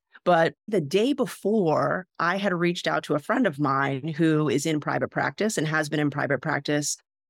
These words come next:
for quite some time. She had left, we had worked together at the same institution. She had left and started her own private practice years ago. And I had reached out to her to make a lunch date.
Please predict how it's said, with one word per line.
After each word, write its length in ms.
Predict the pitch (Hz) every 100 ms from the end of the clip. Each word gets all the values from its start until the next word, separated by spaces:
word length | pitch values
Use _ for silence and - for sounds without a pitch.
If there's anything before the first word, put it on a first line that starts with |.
| _ _
for 220 | 190 165 156
quite 240 | 180 127
some 140 | 156
time. 500 | 147 147 135 165 214
She 380 | 240 - 170 156
had 180 | 160 147
left, 420 | 147 143 - - -
we 140 | 165
had 80 | 156
worked 180 | 143 147
together 240 | 156 151 156
at 60 |
the 60 | 147
same 260 | - 147 143
institution. 560 | - - 196 185 185
She 180 | 180 156
had 160 | 151 143
left 300 | 143 147 -
and 80 |
started 280 | 143 151 143
her 100 | 147
own 120 | 147
private 260 | 139 147 143
practice 360 | - 143 143 139
years 200 | 147 147
ago. 380 | 139 143 139 139 _ _ -
And 100 | 180
I 60 |
had 140 | 202 190
reached 260 | 190 180 175
out 160 | 170
to 100 | 170
her 240 | 160 165 160
to 120 | 156
make 180 | 156 147
a 60 | 151
lunch 300 | 175 254 -
date. 320 | - 95